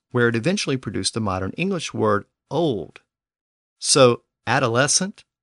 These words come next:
adult, and old are all cognate thanks to that common Indo-European root word.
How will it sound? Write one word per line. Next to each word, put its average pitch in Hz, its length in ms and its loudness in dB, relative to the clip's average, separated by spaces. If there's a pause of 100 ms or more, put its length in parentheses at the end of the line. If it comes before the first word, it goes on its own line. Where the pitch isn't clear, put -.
(140)
adult, 131 580 -2 (180)
and 104 200 -4 (240)
old 131 460 -2 (120)
are 117 180 0
all 90 220 0
cognate 135 640 -4 (300)
thanks 110 240 -4
to 135 100 -4
that 120 240 -4
common 98 440 -4
Indo-European 90 800 -6
root 139 200 -2
word. - 260 -10